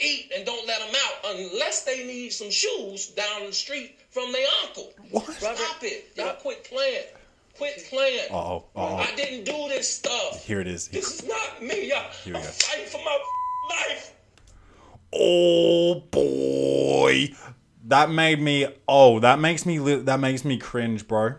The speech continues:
Speaker 2: That makes me fucking cringe. 'Cause he, first of all, he articulated everything perfectly. And second of all, just the, it didn't go into when he starts standing up and shit.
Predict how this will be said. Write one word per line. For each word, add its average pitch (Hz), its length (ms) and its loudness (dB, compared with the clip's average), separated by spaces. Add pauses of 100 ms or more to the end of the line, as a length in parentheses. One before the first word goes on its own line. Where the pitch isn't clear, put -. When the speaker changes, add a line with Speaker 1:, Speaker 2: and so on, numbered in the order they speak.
(1080)
Speaker 2:
That 120 180 6
makes 123 240 2
me 123 80 0
fucking 113 400 2
cringe. 92 420 -8 (380)
'Cause 117 840 8 (1700)
he, 139 220 2
first 190 320 6
of 156 60 0
all, 127 140 8
he 135 140 2
articulated 139 720 4
everything 113 400 0
perfectly. 107 640 -4 (360)
And 160 200 8
second 185 440 6
of 151 140 0
all, 131 300 4
just 156 400 -2
the, 160 300 4 (540)
it 151 120 0
didn't 170 240 4
go 156 180 10
into 156 220 0
when 139 140 -2
he 135 80 -2
starts 135 340 2
standing 131 420 -2
up 131 200 -2
and 135 100 -4
shit. 139 380 -6